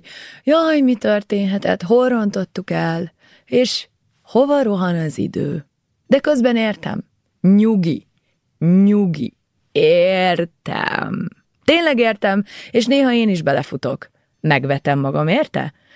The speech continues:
Nem, mert én ezért író vagyok, és a leggyomorforgatóbb központozást, kis és nagybetűket mellőző érzelmes posztom is jobb lesz, mint bárkié. Ne gyűlölj, ennél még tudok csúnyábbat mondani.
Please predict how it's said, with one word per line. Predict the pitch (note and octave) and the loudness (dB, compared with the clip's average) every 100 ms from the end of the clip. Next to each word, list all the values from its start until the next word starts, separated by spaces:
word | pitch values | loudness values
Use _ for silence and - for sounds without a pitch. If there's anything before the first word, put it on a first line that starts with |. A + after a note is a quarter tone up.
| - - | -20 -20
Nem, | F#4+ G4 F4+ | -2 0 2
mert | D#4 C#4 | 0 0
én | D4+ | 0
ezért | C#4 C4+ C4+ - | 2 2 0 0
író | C#4 C4+ | 0 2
vagyok, | F#3 F3+ E3+ - - | 2 2 0 -2 -4
és | F#3 | 0
a | F3+ | 2
leggyomorforgatóbb | G#3 G3+ F#3+ F3 E3 E3 D#3+ E3 C#3+ - | 2 2 2 0 0 0 0 -2 -4 -2
központozást, | E3 E3+ - E3 E3 E3 E3 E3 - | -2 -2 -2 -2 0 0 0 0 -4
kis | - B3+ | -2 0
és | C4 A#3 | 0 0
nagybetűket | G#3 G3 F#3+ F3 E3 E3 | 0 0 0 0 -2 0
mellőző | D#3+ D#3 D#3+ D#3 | 0 0 0 0
érzelmes | E3 G3 G#3 F#3+ D#3+ E3 | 0 0 2 0 -2 -6
posztom | - D#3+ - F3+ | -6 -6 -4 -4
is | A3+ | -2
jobb | C#3 C#3+ | -2 -2
lesz, | F3 - | -2 0
mint | B3 | 0
bárkié. | A#3+ E4 - - C#3 - _ - - - _ | 2 -2 -4 -4 -4 -4 _ -20 -20 -20 _
Ne | - D3+ D3 | -2 0 0
gyűlölj, | C3+ C#3+ C#3+ D3 E3+ B3 - | 0 0 0 2 0 0 -2
ennél | - G#3 G#3 G3+ | 0 2 2 2
még | G#3 G3 | 0 -2
tudok | - D#4 F#3 - | 0 2 0 -4
csúnyábbat | F#3 D#3+ D3 C3 C#3+ - | -6 -2 -2 -2 -4 -4
mondani. | C#3 C3+ D3+ D3 | -6 -6 -6 -8